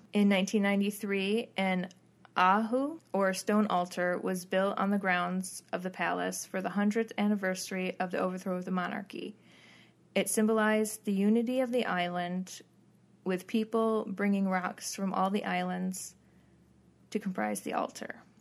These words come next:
So that's it for the history of Iolani Palace, and we can move on to the hauntings.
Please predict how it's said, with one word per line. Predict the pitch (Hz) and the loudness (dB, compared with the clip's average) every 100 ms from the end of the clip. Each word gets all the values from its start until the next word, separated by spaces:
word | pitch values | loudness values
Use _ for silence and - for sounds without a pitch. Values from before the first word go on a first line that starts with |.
| 196 - | -14 -12
So | - 208 | -2 2
that's | 226 240 | 2 2
it | 262 | -2
for | 262 | -2
the | 247 | 0
history | 240 - - 202 202 208 | -2 -4 -2 0 0 0
of | 196 190 | -2 -2
Iolani | 196 190 185 180 202 | -2 -2 0 -2 -4
Palace, | - 196 208 254 - - - - | -4 -4 -4 -4 -8 -12 -12 -6
and | 196 185 190 | -4 0 0
we | 190 190 | 0 -2
can | 185 190 | -2 0
move | 190 185 | 0 -2
on | 190 185 190 | -4 -2 -4
to | 226 | -6
the | 277 | -8
hauntings. | 277 370 - - - - | -6 -6 -6 -6 -8 -8